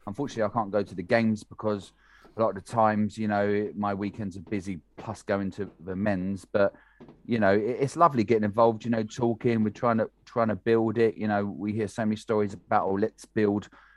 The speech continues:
a women's game together," uh, which is funny because a lot of other people don't want to promote us. But, you know, that's, that's another <laughs> story. Uh, but, yeah, really enjoying it. Dean and Jane, very hard workers. Jane's our little secret weapon 'cause she goes to,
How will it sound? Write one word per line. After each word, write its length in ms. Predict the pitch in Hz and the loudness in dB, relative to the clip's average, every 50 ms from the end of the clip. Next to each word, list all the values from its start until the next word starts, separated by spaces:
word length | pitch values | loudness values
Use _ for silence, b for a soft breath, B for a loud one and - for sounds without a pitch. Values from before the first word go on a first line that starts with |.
| b b | b b
a 60 | 95 | -2
women's 540 | 92 104 107 101 104 104 101 101 95 - - | 0 2 4 4 4 4 4 2 0 -2 0
game 280 | - 110 101 101 101 92 | 2 2 4 4 0 -2
together," 760 | - - - - 110 107 92 - 113 107 104 104 104 107 - - - - | -4 -6 0 4 4 4 4 4 6 6 6 6 6 2 0 -4 -6 -4
uh, 500 | 95 101 101 98 98 98 98 98 98 98 - _ _ - | -2 0 2 2 4 4 4 2 2 0 -2 _ _ -8
which 300 | - 95 92 - - - | -8 -8 -8 -8 -10 -12
is 140 | 98 87 - | -12 -12 -8
funny 300 | - 107 101 101 104 101 | -4 -2 0 0 0 -2
because 340 | 104 95 - - 95 85 95 | -4 -8 -6 -6 -6 -4 -4
a 60 | 90 | -4
lot 140 | 92 - 80 | -4 -4 -4
of 100 | 87 95 | -4 -6
other 180 | 90 87 92 85 | -6 -6 -8 -8
people 340 | - 101 95 90 - 92 | -6 -6 -6 -6 -4 -4
don't 160 | 87 98 92 90 | 0 0 0 0
want 100 | 92 90 | 0 -4
to 60 | - | -4
promote 340 | - 95 92 98 98 98 - | -4 -4 0 2 2 2 4
us. 260 | 85 107 101 - - - | 2 0 0 -2 0 4
But, 160 | 117 117 - - | 4 4 4 4
you 140 | - 135 135 | -2 2 4
know, 160 | 131 131 127 _ _ _ _ B B B B B B B B B - | 4 4 2 _ _ _ _ B B B B B B B B B -10
that's, 140 | - 113 - | -10 -8 -8
that's 240 | - - 107 104 - | -8 -8 -8 -2 2
another 280 | 120 120 117 107 120 117 | 2 2 2 2 -2 -6
<laughs> 120 | - - | -4 2
story. 580 | - 135 120 135 123 117 120 131 127 127 - - | 2 4 4 6 4 6 4 4 4 4 4 4
Uh, 300 | 123 117 151 131 120 - 139 B B B _ - | 4 6 6 6 6 2 -8 B B B _ 4
but, 120 | 151 131 | 4 6
yeah, 180 | 131 127 113 101 101 | 6 4 2 2 2
really 280 | 113 135 135 135 117 | 2 2 2 2 2
enjoying 340 | 113 107 - 117 110 104 104 | 0 -2 -2 0 -2 -2 -2
it. 120 | 104 104 - - - | -4 -6 -8 -2 0
Dean 180 | 120 113 110 107 | 0 2 2 0
and 140 | 104 101 | 0 -2
Jane, 380 | - 120 110 104 101 98 98 101 _ - 98 95 95 | 0 0 0 0 0 -4 -6 -8 _ -14 -18 -12 -2
very 240 | 101 113 107 101 101 | 2 4 4 4 4
hard 260 | 98 101 95 92 82 | 4 4 2 2 2
workers. 320 | 92 98 92 87 - 95 - - | 0 -4 -4 -4 -6 -8 0 4
Jane's 360 | 131 120 120 117 113 107 104 | 6 6 8 6 4 4 4
our 200 | 113 107 104 101 | 4 4 4 4
little 260 | 101 107 92 101 104 | 0 -2 -4 -6 -12
secret 320 | 101 - 104 101 - 104 92 | -12 -10 -10 -10 -8 -6 -2
weapon 400 | 95 104 98 - - 95 92 85 | 0 0 0 0 -4 -6 -6 -6
'cause 100 | - - | -10 -10
she 120 | - 98 | -10 -4
goes 360 | 85 104 95 95 92 90 - _ | 0 2 2 2 0 -4 -10 _
to, 220 | - 98 92 | -6 -4 -4